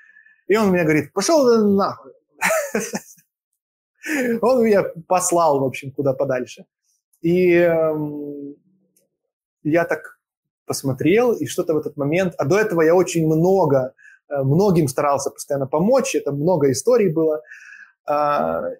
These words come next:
и я посмотрел, и что-то у меня, знаете, в голове щелкнуло. Вот. И я потом после, в-, мимо него проходил какое-то время, он даже со мной там что-то здоровался, пытался меня позвать, и в какой-то момент я вот, вот в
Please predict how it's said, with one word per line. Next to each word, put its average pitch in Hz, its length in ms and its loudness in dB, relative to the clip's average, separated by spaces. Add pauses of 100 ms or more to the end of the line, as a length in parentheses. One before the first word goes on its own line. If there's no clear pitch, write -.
(100)
и 160 80 -2
я 165 100 2
посмотрел, 170 580 -2
и 160 40 2
что-то 262 240 -2
у 208 40 2
меня, 175 160 2
знаете, 185 320 -2
в 131 320 -4
голове 170 300 2
щелкнуло. 127 680 -2 (380)
Вот. 127 400 -4 (100)
И 147 80 -2
я 180 100 0
потом 190 320 -2
после, 156 340 -4
в-, 156 260 -4
мимо 156 220 2
него 151 220 2
проходил 240 680 0
какое-то 190 460 -6
время, 180 420 -2 (260)
он 151 120 0
даже 139 180 2
со 147 140 -2
мной 147 180 0
там 131 160 -4
что-то - 180 -8
здоровался, 170 500 0
пытался 143 400 -4
меня 135 140 -10
позвать, 185 440 -2 (300)
и 151 80 -6
в - 40 -10
какой-то 277 360 -4
момент 185 320 0
я 160 120 2
вот, 147 200 0
вот 160 240 -2
в - 80 -20